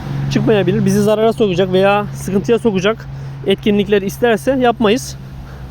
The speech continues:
Ama bakarız yani. En azından anlatırız. Şunları şunları istiyor diye. Ee, çünkü yeni olan bir uygulama. Yüze, e, şey, alışkanlık yok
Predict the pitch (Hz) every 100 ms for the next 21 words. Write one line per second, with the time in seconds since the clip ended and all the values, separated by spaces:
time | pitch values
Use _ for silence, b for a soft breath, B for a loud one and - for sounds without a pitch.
0 | - - 220 226 269 269 269 254 208 165
1 | 170 160 202 208 190 233 220 214 208 165
2 | - 190 185 196 185 185 185 - 143 151
3 | 220 - - - B B B B B -
4 | 175 165 233 208 208 208 226 220 202 190
5 | 185 180 175 165 131 175 165 156 156 202
6 | 196 190 190 196 175 160 185 180 - -
7 | 175 180 - 185 190 190 - 196